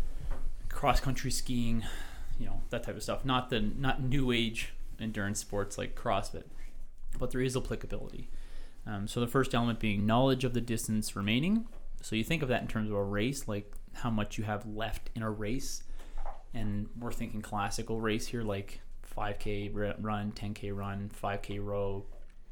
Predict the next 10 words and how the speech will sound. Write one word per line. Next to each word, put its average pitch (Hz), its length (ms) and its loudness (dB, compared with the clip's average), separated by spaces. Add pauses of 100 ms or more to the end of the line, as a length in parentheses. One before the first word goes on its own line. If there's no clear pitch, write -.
(420)
like 98 240 -8 (240)
two 117 180 -4
hundred 104 240 -4
kilometer 104 400 -2
bike 104 300 -4
ride, 104 400 -4 (600)
that - 160 -2
type - 120 -4
of - 80 -4
stuff. - 320 -8